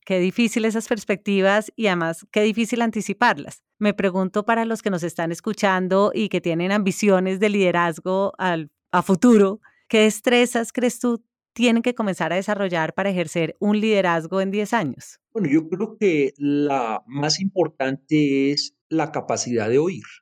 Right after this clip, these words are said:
Speaker 2: porque la concepción de liderazgo que tenemos, que predomina, es la capacidad de mandar y de hablar, de decir qué hay que hacer.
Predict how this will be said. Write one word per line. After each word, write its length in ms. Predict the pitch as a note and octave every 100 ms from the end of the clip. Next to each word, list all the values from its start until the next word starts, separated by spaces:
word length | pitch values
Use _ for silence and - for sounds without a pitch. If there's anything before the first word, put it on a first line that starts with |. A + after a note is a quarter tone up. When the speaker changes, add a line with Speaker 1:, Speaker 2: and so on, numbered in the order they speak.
| _
Speaker 2:
porque 460 | D#3+ D#3+ D#3 C#3 C#3
la 400 | D3+ D3 C3+ C3
concepción 540 | - D3 D3 - D#3+ D#3+
de 60 |
liderazgo 680 | F#3+ F#3 C#3 C#3 C3+ D3 D#3+ - _
que 460 | D3 A#2+ G#2+ G2 _ _ _ _ _
tenemos, 840 | B2 B2 E3 D3 C3 C3 - - _ C3+
que 100 | C3
predomina, 800 | C#3+ B2 A#2 B2+ B2+ C3+ D3 D3+ _ _ _ _
es 160 | C#3+
la 160 | C#3 D3
capacidad 640 | D3 - A2 A#2+ A2+ A2 B2
de 240 | C#3 C#3+
mandar 720 | C#3+ C#3 C3+ B2+ A#2+ C3 F#3 - _ _ _ _ _ _ _ _ _
y 140 | D#3+
de 120 | C#3 B2+
hablar, 420 | A#2+ A3+ - - - _ _ _
de 160 | - C3+
decir 400 | B2+ A#2+ D#3+ D#3
qué 120 | F3
hay 140 | D3+ D3+
que 100 | E3
hacer. 300 | D#3 D#3+